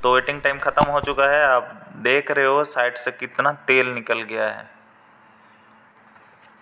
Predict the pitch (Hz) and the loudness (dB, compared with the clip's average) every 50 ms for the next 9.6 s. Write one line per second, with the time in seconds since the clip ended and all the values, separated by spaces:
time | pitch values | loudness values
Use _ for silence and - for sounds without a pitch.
0 | - - - 117 117 - - 127 123 - - 90 127 131 143 143 143 - 113 120 | -12 -8 -6 -6 -4 -2 0 0 2 2 4 4 4 4 4 2 0 -6 -8 -10
1 | 135 139 143 139 135 131 135 131 123 - - - - 123 117 - 127 123 123 120 | -8 -4 -2 0 0 0 -2 -6 -12 -14 -8 -2 -2 0 0 0 0 0 0 0
2 | 123 120 120 123 120 117 117 113 - - - 120 117 - - - 117 117 113 113 | 0 0 -2 -2 -4 -6 -8 -10 -12 -6 -2 -2 -2 0 2 2 2 4 2 0
3 | 113 113 110 - - 113 113 113 110 - 139 165 175 - - - - - _ _ | -2 -8 -6 0 2 2 2 2 0 -2 -4 -4 -4 -8 -20 -20 -20 -20 _ _
4 | _ _ _ _ _ _ _ _ _ _ _ _ _ _ _ _ _ _ - - | _ _ _ _ _ _ _ _ _ _ _ _ _ _ _ _ _ _ -20 -20
5 | - _ _ _ _ _ _ - - - - _ _ _ _ _ _ _ _ _ | -20 _ _ _ _ _ _ -20 -20 -20 -20 _ _ _ _ _ _ _ _ _
6 | _ _ _ _ _ _ _ _ _ _ _ _ _ _ _ _ _ - - _ | _ _ _ _ _ _ _ _ _ _ _ _ _ _ _ _ _ -20 -20 _
7 | - - - - - - - - - - - _ - - 117 117 113 110 117 110 | -20 -20 -20 -20 -20 -20 -20 -20 -20 -20 -14 _ -2 0 0 0 0 -2 -6 -2
8 | 104 123 131 135 - - - - 143 139 139 139 151 160 160 - - - 123 123 | 0 2 2 2 0 -2 -2 -2 0 0 0 -2 -2 -2 -4 -6 -6 -6 -4 -2
9 | 123 127 127 127 127 127 127 127 123 127 135 | -2 0 0 2 2 2 2 2 2 0 -2